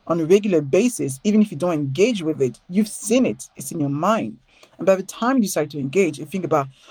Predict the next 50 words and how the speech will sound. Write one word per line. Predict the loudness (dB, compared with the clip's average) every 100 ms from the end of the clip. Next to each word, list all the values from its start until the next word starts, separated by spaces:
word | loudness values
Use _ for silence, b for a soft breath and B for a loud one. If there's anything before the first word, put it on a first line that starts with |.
| B 0
"Oh, |
I'm | 2
looking | 2 0
for | -2
a |
branding | 0 0 0
person." | -2 -2 -6 -8
The | -8
first | -2 -2
person | 0 -2
that | -2
comes | -4 -8
to | -4
your |
mind, | -2 -2 -4
it's | -6 -10
me. | -4 -4 -4 -8 _ _ -6
Yes? | -2 -2 -4 -8 _ b b -4
Even | 2
if | 2
you |
don't | 0 -4 0
need | 0 0
me | 0 -2
now. | 0 0
And, | 0 -4
t-, | -6 -2
and | -2
that's | 0
what | -2
happened. | -2 -6
People | -12
come | -8 -8
to | -4
me, | -2
"Oh, | -2
five | 0 -2 0
years, | -2 -4
ten | -6 -6 -2
years." | -2 -4 -8 b b b
Then | -2 -2
I |
say, | -4 -6
"Oh, | -6 -6
Flavia, | -4 -2
I | -2
see | -4
what | -10 -8
you |
did. | -2 -2